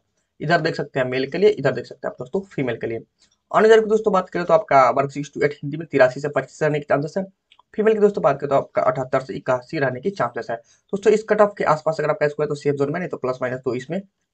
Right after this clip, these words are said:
आप यहाँ पे कर सकते हैं। बीसी की बात करें तो सेवेंटी नाइन से एटी तक,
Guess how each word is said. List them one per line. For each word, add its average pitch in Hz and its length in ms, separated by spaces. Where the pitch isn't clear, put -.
आप 131 200
यहाँ 131 120
पे 214 180
कर 180 120
सकते - 300
हैं। 117 120
बीसी 170 280
की 220 120
बात 190 160
करें 180 160
तो 185 80
सेवेंटी 147 320
नाइन 147 220
से 160 120
एटी 147 200
तक, 190 160